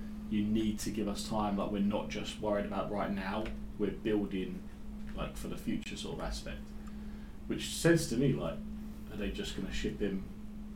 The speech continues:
even if results start going bad? Like, are they just gonna get rid, or do they wanna stick with him like they did with someone like Wenger and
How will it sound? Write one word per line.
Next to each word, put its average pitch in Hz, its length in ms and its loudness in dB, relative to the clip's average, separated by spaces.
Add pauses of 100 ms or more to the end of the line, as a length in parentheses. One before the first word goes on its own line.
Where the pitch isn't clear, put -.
(140)
even 104 200 2
if 107 120 -2
results 104 360 0
start - 240 0
going 98 280 -2
bad? 131 300 4
Like, - 160 -2
are 101 200 0
they 90 100 -2
just - 200 -6
gonna 92 120 -4
get 82 100 -2
rid, 110 180 2
or 101 200 2
do 101 120 -2
they 95 120 -2
wanna 95 260 0 (140)
stick - 360 0
with 92 140 0
him 98 220 0 (300)
like 113 160 6
they 110 120 4
did 104 220 0
with 98 100 -2
someone 98 220 0
like - 240 -2
Wenger 101 440 0
and 101 160 2